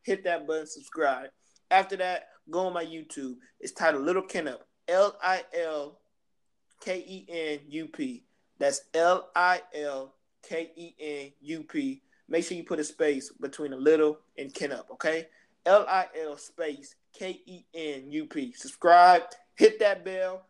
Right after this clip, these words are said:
so you can be notified every time we post a video. If it's your first time listening to podcasts, every night we tell y'all, bro, in September, we got some shit cooking up. Cooking that shit up like we fucking Ramsey, nigga.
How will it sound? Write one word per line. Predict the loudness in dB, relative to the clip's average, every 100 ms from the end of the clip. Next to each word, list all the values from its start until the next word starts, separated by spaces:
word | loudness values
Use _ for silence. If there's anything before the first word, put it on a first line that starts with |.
| _
so | -12
you | -12
can | -12
be | -8
notified | -6 -4 -2 -2 -2 -4
every | -4 -4
time | -6 -10
we |
post | -8 -10 -10
a | -12
video. | -10 -10 -10 -12 -16 _ _ _
If |
it's | -12
your | -12 -4
first | -2 -2
time | -4 -6
listening | -6 -8 -8
to |
podcasts, | -2 -2 -2 -6 -8 -10 _ -6
every | -6 -4
night | -4 -4
we | -8
tell | -14 -10 0 0
y'all, | 2 2 2
bro, | -2 -6 -8 -12 _ _
in | -12
September, | -12 -12 -12 -12 -10 -12 -14 _ _
we | -16
got | -6 -6
some | -6 -14
shit | -20 -6 -6 -6 -8
cooking | -10 -8 -8 -8
up. | -8 -12 _ _ _ _ _ _ _ _ _ _ _ -16 -6
Cooking | -4 -2 -4 -6 -8
that | -6 -6
shit | -8 -8 -6
up | -4 -6
like |
we | -8
fucking | -6 -4 -2 -4 -8
Ramsey, | -2 2 2 0 -12 -18 -14
nigga. | -12 -12 -14